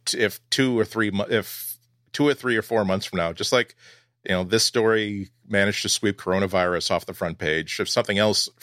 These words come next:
uh, sweeps this off the front page, what are you doing then? Are you s-, and as it's natural for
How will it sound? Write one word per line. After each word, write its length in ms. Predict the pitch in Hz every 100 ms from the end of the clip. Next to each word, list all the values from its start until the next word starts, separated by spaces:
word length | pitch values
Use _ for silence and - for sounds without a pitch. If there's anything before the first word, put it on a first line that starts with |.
| - -
uh, 160 | - -
sweeps 420 | - - 95 -
this 220 | - 95 92
off 160 | 82
the 60 | 87
front 260 | - 80 -
page, 300 | 80 80 - - -
what 180 | 101 113
are 40 | 113
you 160 | 110
doing 320 | 104 101 98 87
then? 340 | 92 82 55 _ _ _ -
Are 160 | 87
you 160 | 92 90
s-, 220 | - -
and 600 | - 117 104 101 98 92 - _ _
as 680 | 120 101 107 98 90 - - _ _
it's 260 | 123 - -
natural 440 | 107 120 - 95
for 480 | 92 101 90 82 87